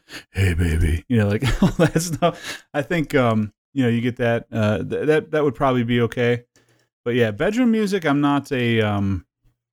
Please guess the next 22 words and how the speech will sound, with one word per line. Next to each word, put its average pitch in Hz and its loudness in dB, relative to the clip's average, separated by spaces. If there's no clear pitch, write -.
I 127 -4
like, 170 -2
I - -2
like 180 0
interesting 147 0
sort 127 -2
of 107 0
rhythmic 117 0
stuff, 104 -2
and 110 -2
I 113 2
can't 131 -2
really 117 2
think 113 -4
of 107 -2
anything 110 0
off 104 0
the 104 -6
top 110 2
of 101 -2
my 98 2
head. 98 0